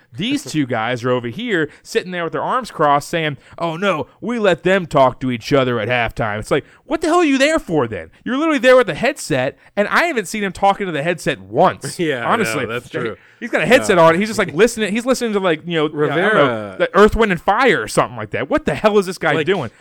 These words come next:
Speaker 1: This is pathetic.
Speaker 2: It's crazy. I mean, with, uh, I mean, we've said it all the time. Like, we're not Rivera guys. I mean, we really aren't, because, uh, it, not that the coach always has to be stamping and screaming on the sidelines, but at the same time, <laughs> Rivera is never even close to that.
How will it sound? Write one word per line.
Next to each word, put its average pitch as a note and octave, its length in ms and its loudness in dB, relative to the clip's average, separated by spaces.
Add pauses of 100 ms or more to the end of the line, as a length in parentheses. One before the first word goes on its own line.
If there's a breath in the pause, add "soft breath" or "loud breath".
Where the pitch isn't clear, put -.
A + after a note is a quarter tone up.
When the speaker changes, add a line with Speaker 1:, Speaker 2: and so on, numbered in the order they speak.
(180 soft breath)
Speaker 1:
This F3 160 0
is G3+ 120 -10
pathetic. - 680 -2 (360)
Speaker 2:
It's D#3+ 160 -12
crazy. A#3 480 -2
I A#2 80 -10
mean, D#3+ 180 -8
with, E3+ 180 -8
uh, D#3+ 200 -6 (140)
I E3+ 40 -12
mean, E3 160 -8
we've F3+ 140 -10
said G#3+ 180 -8
it F3+ 60 -6
all C3+ 140 -2
the - 60 -14
time. A#2 200 -8
Like, F#2+ 180 -14
we're C3+ 60 -16
not C3+ 220 -8
Rivera F#2+ 380 -8
guys. D#2+ 320 -20
I G2 80 -10
mean, G2 220 -12 (360 soft breath)
we A2+ 120 -8
really A#2+ 280 -4
aren't, E2 200 -12
because, A2 420 -12 (240 loud breath)
uh, - 40 -16 (300 loud breath)
it, D#3+ 520 -8
not F#3 200 -4
that F3 120 -4
the D3 60 -8
coach C#3+ 260 -6
always C3+ 220 -4
has A#2 220 -6
to G#2+ 60 -16
be G2+ 200 -10
stamping A#2 480 -10
and F#2+ 140 -10
screaming A#2+ 420 -10
on F#2+ 120 -10
the F2+ 80 -16
sidelines, G#2+ 640 -8
but G#2 160 -12
at G#2 60 -14
the G2 60 -20
same D#3 180 -16
time, C#3 280 -8
<laughs> - 0 -
Rivera D3 420 -4
is A2+ 200 -10
never B2 240 -12
even A2 280 -14
close A#3+ 540 -8
to A#2 140 -12
that. E2+ 260 -20